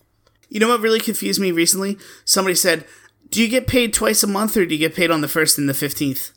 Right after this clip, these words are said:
And I said, "Yes. Why are you fucking with me?" But then I realized what they meant. No, they said, "Do you," yeah.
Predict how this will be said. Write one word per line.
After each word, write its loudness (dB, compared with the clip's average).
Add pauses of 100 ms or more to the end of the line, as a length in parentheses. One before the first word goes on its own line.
(140)
And -2
I 0
said, -2 (140)
"Yes. 0 (140)
Why -2
are 4
you 0
fucking -4
with -10
me?" -20 (180)
But -2
then 2
I 6
realized 2
what -4
they -4
meant. -10 (160)
No, 2
they -2
said, -2
"Do -6
you," -8
yeah. -4